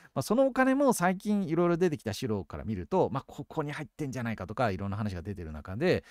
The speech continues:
まあ、いわゆる、うー、破産手続き後のお仕事であったにもかかわらず、まあ、そこからお金を出していたんじゃないか、みたいなところですよね。はい。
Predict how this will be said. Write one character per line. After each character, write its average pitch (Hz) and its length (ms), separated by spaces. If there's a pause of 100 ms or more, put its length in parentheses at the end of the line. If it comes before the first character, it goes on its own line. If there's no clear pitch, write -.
(280)
ま 120 100
あ、 107 40
い 107 80
わ 175 140
ゆ 110 80
る、 120 360 (100)
う 98 40
ー、 95 280
破 104 160
産 110 340 (320)
手 120 80
続 107 220
き 107 140
後 110 300
の 170 280 (100)
お - 80
仕 113 140
事 95 260
で 92 100
あ 98 40
っ 92 80
た 90 100
に 85 60
も 80 100
か - 100
か - 120
わ 107 80
ら 90 40
ず、 113 280 (260)
ま 110 200
あ、 82 40
そ 85 140
こ - 100
か 107 120
ら 95 60
お 85 40
金 95 180
を 92 60
出 101 100
し - 60
て 95 100
い 82 60
た 85 160
ん 80 40
じ 80 80
ゃ 80 40
な 90 160
い 82 40
か、 120 300
み 95 120
た 80 120
い 76 60
な 76 100 (220)
と 82 160 (100)
こ 92 260
ろ 92 220 (280)
で 85 100
す - 180
よ 90 120
ね。 139 260
は 85 280
い。 78 80